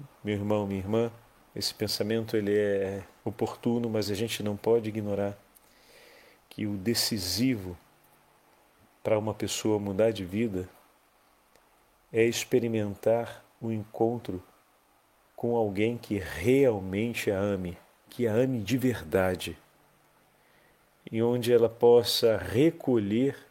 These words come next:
sobre a sua vida os sinais desse amor sincero e gratuito.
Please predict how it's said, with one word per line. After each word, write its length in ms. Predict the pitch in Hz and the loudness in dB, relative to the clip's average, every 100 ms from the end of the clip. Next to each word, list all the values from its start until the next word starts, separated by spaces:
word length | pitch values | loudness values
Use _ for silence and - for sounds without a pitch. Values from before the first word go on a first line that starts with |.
| _ _ | _ _
sobre 360 | - 123 110 | -4 -2 0
a 60 | 104 | 0
sua 420 | - - 170 156 | -2 -2 2 4
vida 480 | 98 98 127 143 131 - - - - - | 2 0 -2 0 -2 -6 -20 -20 -20 -8
os 140 | 117 113 | -2 -2
sinais 540 | - 110 104 117 107 | 0 0 2 2 0
desse 300 | 104 104 - | -2 -2 0
amor 380 | 101 98 98 - | -2 -2 -4 -2
sincero 640 | - - 98 - - 113 | -2 -2 -2 0 2 2
e 40 | 107 | 2
gratuito. 680 | 104 104 - 85 80 - | -2 -4 -6 -8 -8 -16